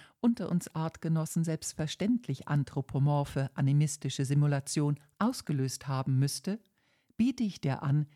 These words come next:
sie noch anzureichern. Und zwar aus Sicht der Lage, in der ich mich befand, bevor ich auf meine wissenschaftlich zu prüfende Behauptung über dieses soziale Wahrnehmungsphänomen gekommen war. Es sind die Jahre zweitausendvierzehn bis zweitausendneunzehn.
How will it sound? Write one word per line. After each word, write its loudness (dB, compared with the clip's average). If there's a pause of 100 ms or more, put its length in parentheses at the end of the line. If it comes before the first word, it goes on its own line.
sie 4
noch 2
anzureichern. -4 (540)
Und 2
zwar 0
aus -2
Sicht -2
der 0
Lage, 0 (240)
in 4
der 0
ich -4
mich 0
befand, -2 (260)
bevor 2
ich -4
auf -4
meine 4
wissenschaftlich -2
zu -4
prüfende 0
Behauptung -2 (240)
über 4
dieses 0 (140)
soziale 0
Wahrnehmungsphänomen 2
gekommen 0
war. -8 (2000)
Es 2
sind 4
die 2
Jahre 2
zweitausendvierzehn 0
bis -2
zweitausendneunzehn. 2